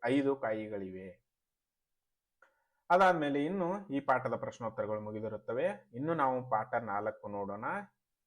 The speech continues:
ಅದಾದ್ಮೇಲೆ ನಾವು ಮುಂದಿನ ವಿಡಿಯೋದಲ್ಲಿ ಅದನ್ನ ನೋಡೋಣ. So ನೀವು ಇನ್ನೂ ಸ್ಕೂಲ್ ಟೆಕ್ ಕರ್ನಾಟಕ ಚಾನೆಲ್ನ ಸಬ್ಸ್ಕ್ರೈಬ್ ಮಾಡ್ಕೊಂಡಿಲ್ಲ ಅಂದ್ರೆ ಖಂಡಿತ ಸಬ್ಸ್ಕ್ರೈಬ್ ಮಾಡಿಕೊಳ್ಳಿ. ಒಂದರಿಂದ ಹತ್ತನೇ ತರಗತಿವರೆಗೆ ಎಲ್ಲ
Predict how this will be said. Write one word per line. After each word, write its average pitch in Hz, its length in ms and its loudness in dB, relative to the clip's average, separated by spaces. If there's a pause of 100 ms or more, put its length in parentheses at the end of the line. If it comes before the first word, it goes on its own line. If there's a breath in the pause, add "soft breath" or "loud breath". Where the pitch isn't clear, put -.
(100)
ಅದಾದ್ಮೇಲೆ 110 440 -4
ನಾವು 123 260 0
ಮುಂದಿನ 156 340 2
ವಿಡಿಯೋದಲ್ಲಿ 113 540 0
ಅದನ್ನ 104 300 -4
ನೋಡೋಣ. 101 340 -8 (480)
So 156 100 0
ನೀವು 156 160 2
ಇನ್ನೂ 175 180 -2
ಸ್ಕೂಲ್ 151 280 -2
ಟೆಕ್ 156 140 -6
ಕರ್ನಾಟಕ 120 340 -4
ಚಾನೆಲ್ನ 107 440 -6
ಸಬ್ಸ್ಕ್ರೈಬ್ 127 420 -4
ಮಾಡ್ಕೊಂಡಿಲ್ಲ 123 460 -6
ಅಂದ್ರೆ 110 200 -12
ಖಂಡಿತ 107 380 -10 (140)
ಸಬ್ಸ್ಕ್ರೈಬ್ 113 360 -8
ಮಾಡಿಕೊಳ್ಳಿ. 113 480 -4
ಒಂದರಿಂದ 117 500 -4
ಹತ್ತನೇ 123 340 -10
ತರಗತಿವರೆಗೆ 107 720 -6
ಎಲ್ಲ 131 360 -4